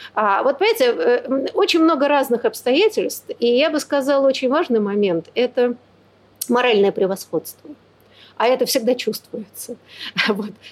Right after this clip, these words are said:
На чьих, на чьих весах это есть моральное превосходство? И то, что мы видим в Беларуси, и то, что мы видим в Хабаровске, что моральное превосходство, конечно, на стороне людей. И это ощущают все.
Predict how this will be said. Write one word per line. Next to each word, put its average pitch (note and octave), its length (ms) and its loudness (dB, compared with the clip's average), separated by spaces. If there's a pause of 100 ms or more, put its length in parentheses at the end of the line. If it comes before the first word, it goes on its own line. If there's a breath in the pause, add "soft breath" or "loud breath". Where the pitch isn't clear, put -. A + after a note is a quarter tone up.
(100 loud breath)
На C#4 160 2
чьих, D4+ 440 2
на A3+ 160 0
чьих - 280 0
весах A3+ 500 0
это G#3+ 220 0
есть B3 440 0
моральное A3 340 0
превосходство? G#3 680 -4
И F#3+ 40 2
то, C#4+ 140 0
что C#4 160 -2
мы B3+ 160 2
видим A3+ 340 0
в F#3 60 -4
Беларуси, G3 760 2 (320 soft breath)
и G3 60 -6
то, B3+ 100 2
что A#3+ 140 -4
мы A3+ 100 2
видим G3 200 2
в - 40 -4
Хабаровске, C#4 720 -2 (280 soft breath)
что - 320 0
моральное D4 380 4
превосходство, A3 1000 -2
конечно, A3+ 460 0
на G#3 120 0
стороне G3 440 -2
людей. F3+ 400 -6 (640 soft breath)
И B3+ 60 4
это C4+ 220 4
ощущают A#3 580 0
все. - 340 -8